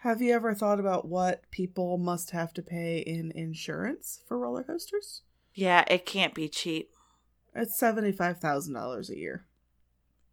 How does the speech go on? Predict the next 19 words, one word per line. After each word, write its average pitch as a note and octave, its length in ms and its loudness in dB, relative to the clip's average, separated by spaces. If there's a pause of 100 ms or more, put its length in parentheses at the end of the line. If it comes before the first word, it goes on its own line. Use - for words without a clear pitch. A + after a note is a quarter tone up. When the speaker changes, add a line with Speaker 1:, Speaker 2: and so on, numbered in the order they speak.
(160)
Speaker 2:
That G3 180 2
seems D4 360 2
cheap. - 500 0 (760)
Speaker 1:
Uh, A#3+ 60 -2
I F4 680 -4
don't G#3+ 220 -6
know. E3+ 340 -6 (440)
I G3+ 80 0
mean, G3+ 240 4
when G3+ 100 6
you're G3+ 220 6
only A3+ 460 2 (240)
making F#3+ 440 0
five G#3 320 0
hundred D3 300 -2
thousand, D#3+ 300 -4
that's B2+ 120 -6
a F#3 60 -2
pretty - 500 -6